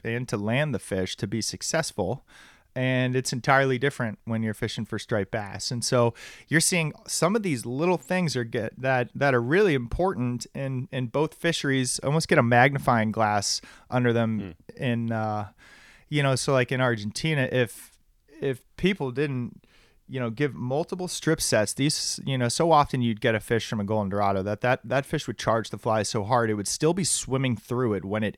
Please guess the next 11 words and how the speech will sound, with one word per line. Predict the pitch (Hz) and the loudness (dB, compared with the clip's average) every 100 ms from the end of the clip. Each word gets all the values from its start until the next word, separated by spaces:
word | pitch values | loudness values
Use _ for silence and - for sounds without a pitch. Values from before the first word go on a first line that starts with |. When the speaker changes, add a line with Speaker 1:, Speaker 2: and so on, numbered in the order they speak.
| - | -4
Speaker 1:
ate | 120 98 | -4 -4
your | 95 | -8
fly. | - 120 110 104 - | -8 -8 -8 -8 -8
So | - 113 | -6 0
that | 143 - | -2 0
fish | 165 - | -2 -2
might | 139 123 | -4 -4
be | 120 | -6
coming | - 131 117 | -6 -4 -2
at | 120 139 | -2 -2
you, | 110 101 101 | 0 0 0